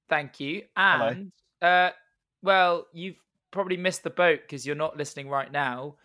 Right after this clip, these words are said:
Speaker 1: calling Will, but you could call and accidentally get us mid-podcast, and you,
Speaker 2: That is true.
Speaker 1: you,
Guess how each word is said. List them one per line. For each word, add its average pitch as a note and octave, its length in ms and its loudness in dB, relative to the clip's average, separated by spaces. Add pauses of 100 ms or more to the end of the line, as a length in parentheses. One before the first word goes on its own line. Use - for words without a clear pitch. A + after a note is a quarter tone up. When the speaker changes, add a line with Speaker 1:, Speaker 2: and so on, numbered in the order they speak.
(560)
Speaker 1:
calling C3+ 380 -4
Will, C3 400 -4 (380)
but D3+ 400 0
you D3 260 -14
could E3 480 -2
call C3 420 -4
and C3+ 160 -2
accidentally C#3 520 -6
get C#3 180 -2
us - 240 -8
mid-podcast, C#3+ 1000 -8
and A#2+ 420 -8 (360)
you, D3+ 180 -8
Speaker 2:
That - 160 -4
is A#2 100 -10
true. - 240 -16 (100)
Speaker 1:
you, D3 280 -12